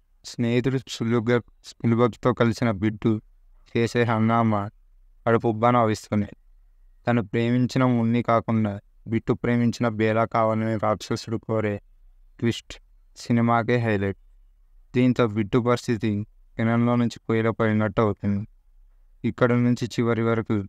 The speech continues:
ప్రతి సన్నివేశం ప్రేక్షకుల్ని అలరిస్తుంది. ఇక ఎవరెలా చేశారంటే సత్యరాజ్ మినహా అభయ్ వర్మ, శర్వారి ఇలా ఎవరు తెలుగు ప్రేక్షకులకు తెలిసిన వారు కాదు.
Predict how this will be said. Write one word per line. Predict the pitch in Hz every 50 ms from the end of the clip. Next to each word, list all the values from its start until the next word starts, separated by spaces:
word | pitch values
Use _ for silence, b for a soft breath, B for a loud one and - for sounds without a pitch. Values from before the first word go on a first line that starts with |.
| _ - - _ _
ప్రతి | - 117 104 - 120
సన్నివేశం | 113 - 135 120 117 117 117 117 117 117 113 110 - 107 101 104 104 - _ - - - _ _ _ _ _ - - -
ప్రేక్షకుల్ని | 120 120 110 - 127 120 110 123 120 113 107 110 131 -
అలరిస్తుంది. | 131 120 113 117 110 110 - - - - 104 101 98 101 - - - _ _ - - _ _ _ _ _ _ _ _ - 131
ఇక | 120
ఎవరెలా | 131 127 117 113 110 117 117 123 123 131 131 - -
చేశారంటే | 127 120 - - 120 113 117 113 107 - 101 98 98 101 - - _ _ _ - - - _ _ - - _ - -
సత్యరాజ్ | - - 120 117 - - - 123 123 127 127 117 123
మినహా | 123 120 117 117 110 113 107 101 101 - - _ _ _ _ _ _ - _ -
అభయ్ | 117 113 107 110 117 120
వర్మ, | 120 117 117 110 113 113 113 113 123 - _ _ - - - _ - - _ _ -
శర్వారి | - - - - 117 113 110 110 113 113 113 104 107 107 110 113 - _ _ _ _ _ -
ఇలా | 113 110 113
ఎవరు | 113 107 107 107 110 113 117 120
తెలుగు | 110 - 120 110 113 113
ప్రేక్షకులకు | - - 117 113 - - - - - 110 110 - 127
తెలిసిన | 113 - 117 104 98 - 120 113
వారు | 107 107 107 104
కాదు. | - - 107 101 98 98 98